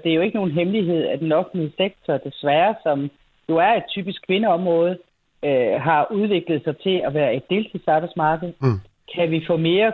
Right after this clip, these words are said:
Speaker 1: kontinuitet og faglighed ind på arbejdspladserne, mindre brug af vikarer, større indflydelse på, hvordan man arbejdstilrettelægger, større fleksibilitet til medarbejderne, sådan at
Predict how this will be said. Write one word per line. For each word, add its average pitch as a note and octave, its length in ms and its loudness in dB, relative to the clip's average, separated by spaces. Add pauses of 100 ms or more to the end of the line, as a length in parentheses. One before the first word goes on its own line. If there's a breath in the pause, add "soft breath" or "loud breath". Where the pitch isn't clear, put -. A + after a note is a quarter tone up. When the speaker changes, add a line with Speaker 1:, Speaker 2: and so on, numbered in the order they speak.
Speaker 1:
kontinuitet E3 760 -4
og D3+ 120 -2
faglighed E3+ 640 2 (420)
ind F#3+ 240 -2
på E3 100 0
arbejdspladserne, E3 760 0
mindre F#3 320 -2
brug F3+ 300 -4
af C3+ 80 -4
vikarer, E3+ 460 2 (420)
større F#3 540 2 (600)
indflydelse F3+ 800 -4
på, F3+ 280 0 (320 soft breath)
hvordan E3+ 380 0
man D3+ 280 0
arbejdstilrettelægger, E3 1080 0 (300)
større D#3+ 540 0
fleksibilitet E3 920 -4 (320)
til E3+ 140 0
medarbejderne, C#3+ 840 2
sådan F3+ 280 -4
at C3 140 -4